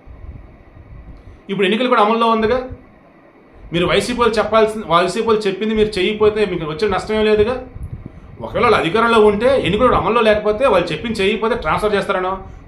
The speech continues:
తప్పుడు కేసులు ఇరికిస్తారనో, లేదన్నప్పుడు వీఆర్ పంపుతారు ఏదైనా అనుకోవచ్చు. ఇప్పుడు వాళ్ళు చేసేది ఏమీ లేదు కదా. కనీసం ఇప్పుడే మీరు రాజ్యాంగాన్ని గౌరవించాలి కదా,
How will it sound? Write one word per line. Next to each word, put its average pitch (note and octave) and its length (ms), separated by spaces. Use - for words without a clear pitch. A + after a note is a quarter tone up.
తప్పుడు F3 200
కేసులు G#3 180
ఇరికిస్తారనో, F3+ 680
లేదన్నప్పుడు A3 440
వీఆర్ G3+ 320
పంపుతారు G#3 220
ఏదైనా G#3+ 160
అనుకోవచ్చు. A#3+ 520
ఇప్పుడు G3 160
వాళ్ళు G3 180
చేసేది B3 320
ఏమీ C#4 120
లేదు C4+ 200
కదా. A3+ 360
కనీసం B3 220
ఇప్పుడే C#4+ 160
మీరు C#4 140
రాజ్యాంగాన్ని A#3+ 400
గౌరవించాలి A#3+ 400
కదా, A3+ 240